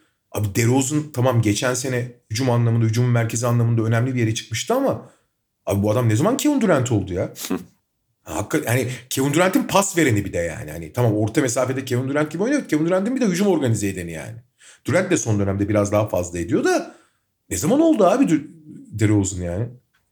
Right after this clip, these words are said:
Speaker 2: Yani şöyle, San Antonio'da şeyi çok arttırdığını görmüştük zaten. Bir oyun kurucuya evrilmişti. Orada da çok yapıyordu bunu.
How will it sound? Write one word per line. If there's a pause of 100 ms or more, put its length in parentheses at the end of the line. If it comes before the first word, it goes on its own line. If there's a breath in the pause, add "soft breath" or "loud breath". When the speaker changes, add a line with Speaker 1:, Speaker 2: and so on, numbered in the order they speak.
(440)
Speaker 2:
Yani
şöyle,
San
Antonio'da
şeyi
çok
arttırdığını
görmüştük
zaten.
Bir
oyun
kurucuya
evrilmişti.
Orada
da
çok
yapıyordu
bunu.